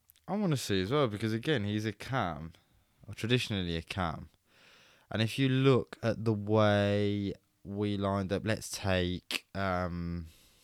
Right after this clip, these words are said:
let's take Huddersfield, for example. You could see Bacuna was kinda sitting in that cam position, whereas last season, I think we saw Bacuna sitting a little bit deeper. I think Bacuna's done well in that cam position. He can definitely play there. But if Hannibal comes in, where does that move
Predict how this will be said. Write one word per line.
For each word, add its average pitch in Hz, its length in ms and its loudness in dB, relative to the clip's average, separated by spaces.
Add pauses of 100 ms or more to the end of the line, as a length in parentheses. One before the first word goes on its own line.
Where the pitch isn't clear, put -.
(600)
let's 127 140 -2
take 127 160 4
Huddersfield, 113 460 0
for 92 120 -4
example. 80 640 -6 (1900)
You 117 100 0
could 123 140 2
see 147 120 6
Bacuna 120 460 4
was 110 120 0
kinda 90 260 0
sitting 90 280 -4
in 85 140 -2
that 78 160 -4
cam 85 240 -6
position, 85 640 -10 (100)
whereas 90 240 -6
last 104 300 -2
season, 82 320 -8
I 82 40 -10
think - 220 -12
we 85 60 -10
saw 85 240 -10
Bacuna 85 420 -8
sitting 82 220 -8
a 78 60 -8
little 80 200 -8
bit 82 220 -10
deeper. 87 500 -8 (680)
I 95 60 -4
think 101 140 -2
Bacuna's 92 340 -4
done 82 220 -6
well 90 420 0
in 95 60 -8
that 92 160 -6
cam 95 200 -4
position. 92 280 -6
He 87 40 -6
can 87 120 -10
definitely 87 320 -8
play 98 180 -4
there. 80 120 -4
But 85 240 -6
if - 100 -12
Hannibal 98 380 -2
comes 80 420 -8
in, 82 240 -8
where 90 160 0
does 82 140 -6
that 90 180 -2
move 87 480 -6